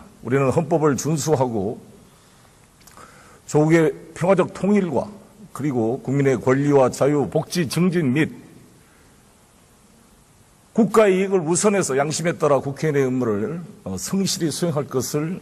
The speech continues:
엄숙하게 선서했습니다. 바로 그 시점이 다가왔습니다.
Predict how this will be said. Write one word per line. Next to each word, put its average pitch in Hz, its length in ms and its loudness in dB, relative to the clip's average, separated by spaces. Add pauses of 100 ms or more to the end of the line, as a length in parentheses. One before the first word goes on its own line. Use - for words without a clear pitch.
(320)
엄숙하게 120 540 0
선서했습니다. 139 880 -4 (800)
바로 135 240 2
그 135 180 -2
시점이 139 460 -2
다가왔습니다. 101 680 -4